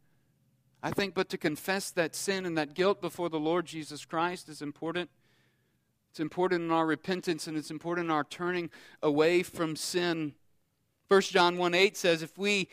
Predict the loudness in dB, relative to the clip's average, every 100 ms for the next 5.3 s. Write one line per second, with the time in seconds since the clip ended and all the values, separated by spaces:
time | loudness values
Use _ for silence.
0 | -12 -4 6 8 10 8 6 4 0 2
1 | 2 2 2 -2 0 0 -2 -2 -2 -2
2 | -2 -2 -4 -10 -8 -6 -4 -4 -6 -4
3 | 0 0 -2 -6 -6 -6 -6 -4 -4 -6
4 | -6 -6 -10 -10 -6 -8 -10 -12 -10 -10
5 | -14 -20